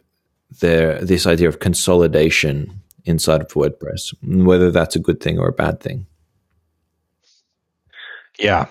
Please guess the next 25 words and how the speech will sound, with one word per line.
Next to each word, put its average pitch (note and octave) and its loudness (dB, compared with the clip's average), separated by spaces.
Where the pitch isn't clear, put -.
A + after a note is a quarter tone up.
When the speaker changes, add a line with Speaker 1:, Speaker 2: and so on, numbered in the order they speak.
Speaker 2:
and G2+ 4
this B2 2
particular D2+ 0
acquisition E2+ 0
is D#2 -4
interesting D#2 -4
for - -4
a D2+ -2
few F#2 0
different D2+ -4
reasons. D2+ -4
Uh, C#2 -12
there's E2 -2
a G2 2
lot F#2+ 4
of G2 2
opportunity F#2 2
yet - 0
in F2 -2
just - -10
the F2+ -4
membership D#2 -6
space - -8
in D#2+ -8
general. D#2 -8